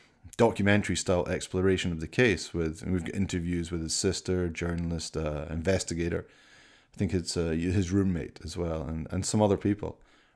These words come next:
And you've also got clips from his own videos, which, you know, they show that he was this real wilderness type of guy and not just some, you know, inexperienced hiker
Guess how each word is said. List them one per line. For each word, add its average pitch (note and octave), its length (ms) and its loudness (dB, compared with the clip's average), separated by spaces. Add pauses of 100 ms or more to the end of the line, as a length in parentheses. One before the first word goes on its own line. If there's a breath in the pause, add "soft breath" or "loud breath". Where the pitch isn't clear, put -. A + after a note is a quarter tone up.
And G#2 80 6
you've A#2 100 10
also A#2+ 220 8
got G2 180 2
clips - 300 2
from F#2+ 120 0
his F#2 140 2
own E2+ 160 0
videos, F2 460 2
which, - 400 -4
you D3 80 4
know, B2 80 10
they G#2+ 140 8
show B2 200 8
that A#2 100 10
he A2 100 8
was G2 120 4
this F#2+ 180 0
real G2+ 400 6 (640 soft breath)
wilderness F#2+ 420 6
type E2 220 0
of E2 140 -4
guy E2 260 2
and D#2+ 140 0
not F2 160 -2
just - 280 -4
some, D#2+ 760 -4
you F2 120 2
know, D#2 160 -4
inexperienced F#2+ 680 4
hiker F2+ 380 4